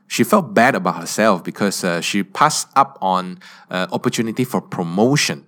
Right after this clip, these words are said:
okay, in her organization. And the reason for that was because she felt that she wouldn't be able to do a good job. Yeah? And underlying it, though, it is not that. Because her manager actually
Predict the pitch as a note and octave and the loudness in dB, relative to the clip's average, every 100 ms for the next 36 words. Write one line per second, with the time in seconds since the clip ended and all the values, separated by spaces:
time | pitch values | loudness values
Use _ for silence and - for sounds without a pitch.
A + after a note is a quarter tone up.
0 | D#2+ E2+ G2+ G2 G2 F2+ F2+ F2 - F#2 | -16 -8 -6 -6 -8 -4 -4 -4 -4 -4
1 | F2+ F2 F2 G#2+ - E2 E2+ _ - - | -2 -2 -2 -2 -2 -8 -12 _ -20 -18
2 | - G#2+ G#2+ A2+ C3+ D#3+ E3+ - A#2 D#3+ | -6 2 6 6 8 6 4 4 6 4
3 | - _ _ _ _ - C3+ - G2 A#2+ | 2 _ _ _ _ -4 -4 -4 0 4
4 | B2 - - G2+ G2 - C#3 C#3+ G#2+ F2+ | 4 2 2 2 0 0 2 4 2 -2
5 | - G2 F#2+ G#2 A#2 G2+ F#2 A2+ A2 F2 | -2 0 2 4 2 0 0 -2 -2 -2
6 | F#2 F2 G#2+ - E3+ - - _ _ _ | -2 -2 -2 4 4 2 -6 _ _ _
7 | _ - E3+ G#3+ - - - - - - | _ -6 -6 -6 -12 -20 -20 -20 -8 2
8 | C3 C3 C3 C3 - _ _ - D#3+ A3 | 6 6 4 2 -8 _ _ 2 6 8
9 | F#3 D3 G3 D3+ F#2 - G2 F2+ G2 B2+ | 8 6 4 2 0 -2 0 2 0 -4
10 | - _ _ _ - C3 B2+ - A#2+ C3+ | -16 _ _ _ 0 4 4 2 2 2
11 | B2 A2+ A2 - _ _ _ _ _ _ | 2 -2 -2 -8 _ _ _ _ _ _
12 | _ A#2 - E3 B2 C3 - - C3 G3+ | _ -2 4 6 6 4 -6 0 4 6
13 | G3 A#2+ G#2 F2+ E2 F#2 - A#2+ - - | 6 4 2 0 0 0 0 -2 0 0
14 | A2 F#2+ G#2 | 2 4 2